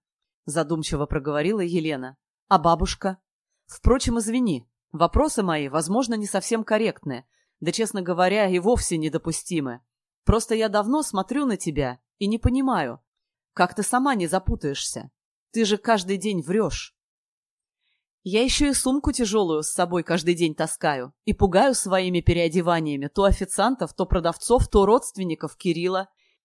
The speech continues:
напомнила Юля и рассмеялась. «Лена, не пытайся даже в это вникать, не поймешь. Кирилл Андреевич, несите вино». «Но подожди», не унималась Лена. «Ведь когда твоему отцу было двадцать лет,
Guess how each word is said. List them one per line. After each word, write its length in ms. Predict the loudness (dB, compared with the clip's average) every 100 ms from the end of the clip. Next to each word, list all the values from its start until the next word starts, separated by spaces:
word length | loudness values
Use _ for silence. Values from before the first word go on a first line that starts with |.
| -6
напомнила 580 | -4 0 0 0 -2
Юля 360 | -2 0 0 -2
и 180 | -2 -2
рассмеялась. 880 | 0 -4 -4 -2 0 -2 -4 -12 -16 _ _ _ _ _ -2
«Лена, 420 | 2 2 0 -4 _ _ -2
не 140 | 2
пытайся 460 | 4 4 2 0 0
даже 240 | 0 0
в 40 |
это 140 | -2 -4
вникать, 500 | -6 -6 -4 -6 -10 _ _
не 140 | -2
поймешь. 580 | 2 2 2 -2 -4 -10 _ _
Кирилл 300 | 0 2 4
Андреевич, 640 | 2 0 -2 -2 -4 -10 _ _ -4
несите 420 | -2 0 0 -2
вино». 420 | -2 -4 -6 -8 _ _ _ _ _ _ _ _ _ _
«Но 180 | -4 4
подожди», 640 | 4 4 0 -2 -2 -4 _ _
не 160 | -8 -4
унималась 520 | -2 0 0 -2 -4
Лена. 380 | -4 -4 -4 -10 _ _ _ _ _
«Ведь 240 | -4 -2 0
когда 300 | -2 0 -2
твоему 420 | -2 -2 0 0
отцу 360 | -2 -2 -2 0
было 280 | 2 0
двадцать 500 | 0 0 -2 -2 -8
лет, 240 | -2 -2